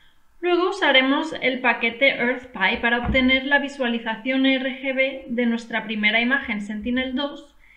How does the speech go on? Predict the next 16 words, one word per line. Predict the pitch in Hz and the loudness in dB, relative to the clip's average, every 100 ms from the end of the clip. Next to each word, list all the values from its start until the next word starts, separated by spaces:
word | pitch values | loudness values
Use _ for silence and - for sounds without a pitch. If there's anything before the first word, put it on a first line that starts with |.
| - | -8
y | 294 | 0
lo | 285 | 4
mismo | 247 226 262 | 4 4 2
para | 262 240 | 2 0
Sentinel-uno. | 202 214 208 214 190 180 180 180 170 - - _ _ - _ _ - _ - _ _ - | 0 -6 -4 -4 -4 -6 -8 -10 -12 -20 -20 _ _ -20 _ _ -20 _ -20 _ _ -2
Para | 269 269 | 0 0
Sentinel-uno, | 302 302 392 381 370 339 349 - 311 233 196 | 0 0 -2 -2 -2 -2 -6 -2 0 2 0
esta | 254 - 285 | -4 0 2
visualización | 311 311 302 294 294 302 - 311 208 226 262 | 2 -2 -2 -2 -4 -6 -4 -2 -2 -4 -6
se | - 247 | 0 2
hará | 240 247 | 4 2
con | 294 | 0
las | 302 294 | -2 -2
polarizaciones | - 277 269 269 262 262 - 277 277 302 311 - | -4 -2 0 -2 -6 -10 -6 -2 -2 -2 -6 -6
V | 240 226 226 | -4 -4 -2
V, | 277 262 277 359 - | -2 -2 -2 -2 -6